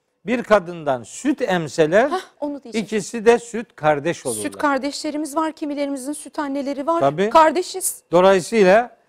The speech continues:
Speaker 2: Evlenemeyiz.
Speaker 1: elbette evlenemeyiz. Diyorlar ki bunu da yumuşatarak. Habire yumuşatıyorlar yani. Diyorlar ki efendim Allah o zaman öyle dedi, sonra da bunu değiştirdi.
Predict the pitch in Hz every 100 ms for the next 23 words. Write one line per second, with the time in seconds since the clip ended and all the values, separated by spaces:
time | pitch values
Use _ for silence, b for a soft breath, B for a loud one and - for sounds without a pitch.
0 | - 302 294 370 440 403 403 - - 180
1 | 175 156 165 - 165 143 139 131 104 95
2 | 87 _ 156 185 262 302 302 202 123 147
3 | 135 180 180 160 147 139 - 113 110 87
4 | - _ _ _ _ _ 247 185 151 226
5 | 196 160 147 - 120 98 92 87 90 90
6 | 90 _ _ _ _ _ _ 214 285 277
7 | 170 180 175 247 214 123 _ _ _ _
8 | 214 240 226 170 214 202 196 160 190 202
9 | 214 175 170 160 254 254 _ _ _ _
10 | _ _ _ _ _ _ - 233 170 131
11 | 143 165 214 214 185 151 117 - 113 85
12 | -